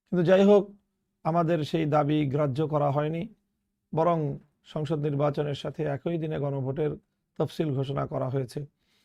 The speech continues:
আমরা, আহ, সেটা মেনে নিয়েই বলতে চাচ্ছি যে যদি গণভোট অ-, অনুষ্ঠিত হবে একই দিনে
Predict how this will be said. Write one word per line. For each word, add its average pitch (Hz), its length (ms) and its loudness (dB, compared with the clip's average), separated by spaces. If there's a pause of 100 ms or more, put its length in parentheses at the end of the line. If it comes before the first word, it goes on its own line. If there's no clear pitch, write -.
(600)
আমরা, 190 380 6
আহ, 170 760 0
সেটা 170 380 2
মেনে 165 240 0
নিয়েই 170 580 -2
বলতে 151 260 -2
চাচ্ছি 165 420 0
যে 151 160 0
যদি 139 480 -4
গণভোট 151 480 0 (580)
অ-, 143 180 -4
অনুষ্ঠিত 143 380 -6
হবে 143 360 -2 (380)
একই 160 280 -2
দিনে 151 280 -2